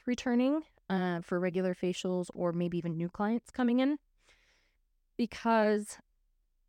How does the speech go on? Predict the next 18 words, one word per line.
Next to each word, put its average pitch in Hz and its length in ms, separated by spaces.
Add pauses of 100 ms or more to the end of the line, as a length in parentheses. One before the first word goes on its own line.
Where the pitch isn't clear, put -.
(640)
with 214 440 (280)
this 202 420
sea 240 640 (520)
of 180 520 (380)
skincare 254 560 (800)
that's 202 240
very 208 200
overwhelming, 196 800 (520)
you 214 60
know, 202 100
that 190 220
professional 214 560
voice 170 340
really 165 180
goes 156 160
a 143 60
long 135 300
way, - 360